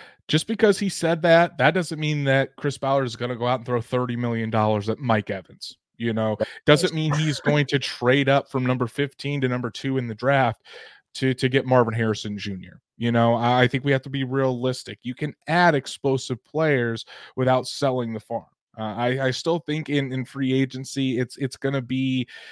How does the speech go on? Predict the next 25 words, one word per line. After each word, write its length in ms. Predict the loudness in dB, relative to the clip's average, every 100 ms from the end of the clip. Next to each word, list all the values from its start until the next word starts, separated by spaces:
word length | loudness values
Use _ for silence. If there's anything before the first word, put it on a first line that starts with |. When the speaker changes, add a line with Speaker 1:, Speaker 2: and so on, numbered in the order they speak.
| -20 -20 _ _
Speaker 1:
uh, 120 | -16 -10
probably 480 | 4 4 6 4
more 200 | 4 2
mid-level 840 | 0 2 2 2 0 0 0 -2 -14
free 420 | _ -8 -4 -2
agents, 420 | -4 -8 -14 -10 -2
like, 260 | -2 0
like 200 | -2 -2
kind 220 | -2 -2
of 80 | -2
what 160 | -4 -4
the, 160 | -6
you 100 | -6
saw 200 | -6 0
what 120 | 0 0
the 80 |
Colts 280 | -4 -2 -4
do 100 | -2
with 120 | -2
Samson 420 | -2 -2 -2 -4 -6
Ebukam 540 | -4 -6 -6 -6 -6 _
last 360 | 0 0 -2 -6
year. 160 | -6 -4
But 260 | 0 0
hey, 360 | 4 2 2